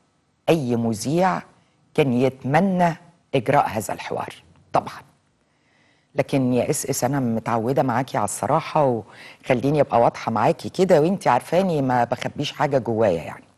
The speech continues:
أنا كنت منفسنة عليكي وإنتي بتجري هذا الحوار، لكن طبعا منفسنة عليكي بالحب يعني. توقفت أمام حوار السيدة انتصار السيسي، تحس إن هو حوار صادق من القلب،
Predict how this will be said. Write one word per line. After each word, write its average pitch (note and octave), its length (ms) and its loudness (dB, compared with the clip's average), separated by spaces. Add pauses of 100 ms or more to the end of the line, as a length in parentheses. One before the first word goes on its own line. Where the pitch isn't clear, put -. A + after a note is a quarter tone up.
(600)
أنا G#2+ 100 -2
كنت C#3 300 -4
منفسنة A#2 460 -2
عليكي G#2 540 -4
وإنتي G#2 320 -6
بتجري F#2+ 440 -6
هذا F#2+ 200 -6
الحوار، - 440 -8 (600)
لكن D3+ 240 2
طبعا F3+ 360 6
منفسنة C#3+ 640 -2
عليكي F3+ 300 0
بالحب - 420 -2
يعني. - 240 -14 (1700)
توقفت - 480 2
أمام F#3+ 500 4
حوار D3+ 360 4
السيدة D#3 400 -2
انتصار E3 280 0
السيسي، C3+ 580 -4 (1000)
تحس - 360 -4
إن D3+ 120 -2
هو D3+ 420 4
حوار C#3+ 500 2 (480)
صادق - 680 -6 (140)
من A#2+ 180 -2
القلب، A2 380 -2